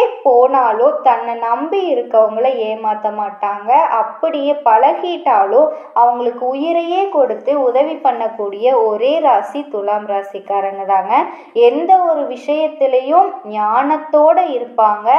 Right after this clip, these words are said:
அவங்க ராசிக்கு அப்படி ஒரு அமைப்பு இருக்குங்க. இனி வரக்கூடிய நாட்கள்ல துலாம் ராசி எப்படி இருக்க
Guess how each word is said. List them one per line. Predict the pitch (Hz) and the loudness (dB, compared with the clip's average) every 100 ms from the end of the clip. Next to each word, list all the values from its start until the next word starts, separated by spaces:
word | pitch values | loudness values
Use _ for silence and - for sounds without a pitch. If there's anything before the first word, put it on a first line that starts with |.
| 359 - - 208 | 0 -6 -4 2
அவங்க | 233 240 233 226 | 2 2 0 2
ராசிக்கு | 220 254 - - 277 247 302 - 226 | 4 4 0 -4 -8 -2 0 2 0
அப்படி | 226 - 370 381 349 | 0 -4 -4 -2 2
ஒரு | 269 226 202 | 4 4 0
அமைப்பு | 226 262 262 208 | -4 -6 -2 -2
இருக்குங்க. | 214 214 202 214 320 294 233 | -4 -10 -8 -4 -2 -4 -8
இனி | 208 196 | -10 -6
வரக்கூடிய | 202 240 - 294 302 339 349 269 | 0 0 0 -2 -2 0 0 0
நாட்கள்ல | 196 196 - 208 196 220 359 - - - 330 | -4 -6 -8 -8 0 0 0 -4 -14 -2 2
துலாம் | 359 381 415 392 302 | 4 4 4 2 2
ராசி | 226 - 277 311 269 233 | 2 0 -6 -6 -2 -2
எப்படி | 240 330 330 269 | 0 0 0 -4
இருக்க | 220 226 | -4 -6